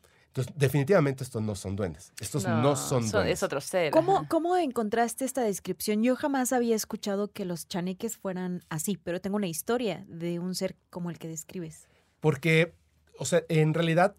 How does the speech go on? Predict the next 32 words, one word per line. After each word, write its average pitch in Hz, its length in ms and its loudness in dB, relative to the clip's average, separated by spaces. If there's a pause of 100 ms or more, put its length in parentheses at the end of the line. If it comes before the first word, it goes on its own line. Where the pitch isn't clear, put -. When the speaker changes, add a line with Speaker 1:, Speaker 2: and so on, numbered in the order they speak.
Speaker 1:
yo 151 220 0
me 180 100 4
di 175 80 -2
cuenta 170 320 0
de 147 80 0
que 131 100 -6
los 113 200 -6
chaneques 131 480 -2
estaban 131 320 -2
en 120 100 -2
esta 117 220 -8
parte, 107 240 -6
sobre 98 240 -6
todo 113 200 2
de 107 80 0
Veracruz, 101 540 -6 (160)
Speaker 2:
Ujú. 185 340 -14 (460)
Speaker 1:
y, 131 320 -2 (160)
eh, 117 240 -4
personas, 139 720 2
o - 20 -6
sea, 110 140 -2
una 120 160 0
muy 117 180 0
cercana, 131 480 0
se - 140 -6
los 101 100 -6
Speaker 3:
Ujú. 208 80 -8
Speaker 1:
contaba 104 460 -2
un 110 100 -10
poquito - 260 -8
ayer, 135 280 2